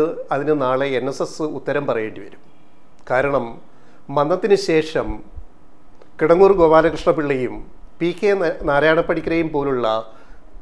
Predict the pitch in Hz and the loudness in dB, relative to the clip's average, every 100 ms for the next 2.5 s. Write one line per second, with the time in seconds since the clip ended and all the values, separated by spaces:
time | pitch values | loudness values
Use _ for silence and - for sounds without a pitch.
0 | 135 - 165 165 165 175 165 139 - 147 | -2 0 2 2 4 4 2 0 -2 -2
1 | 151 143 131 135 151 139 131 139 135 123 | 0 0 -2 0 -2 -2 -2 -2 -2 -2
2 | 117 127 - - - | -4 -4 -6 -10 -10